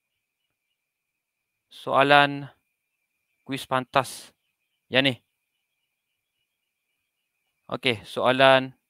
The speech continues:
nombor tiga. Siapa boleh jawab rasa? Okey, soalan yang ketiga. Sebenarnya soalan ni senang aja. Okey.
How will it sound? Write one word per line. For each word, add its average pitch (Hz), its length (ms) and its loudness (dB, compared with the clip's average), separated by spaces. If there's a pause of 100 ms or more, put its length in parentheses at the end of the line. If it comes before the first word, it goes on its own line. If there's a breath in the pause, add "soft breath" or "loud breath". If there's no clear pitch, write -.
(200)
nombor 151 400 -2
tiga. 110 400 -4 (1120)
Siapa 160 320 2
boleh 123 220 -2
jawab 110 260 2
rasa? 98 300 -12 (2500)
Okey, 170 160 0
soalan 123 320 -4
yang 120 80 -6
ketiga. 107 480 -12 (1400)
Sebenarnya 139 320 -4
soalan 156 320 4
ni 180 80 -4
senang 170 400 0
aja. 104 160 -8 (2250)
Okey. 151 320 -2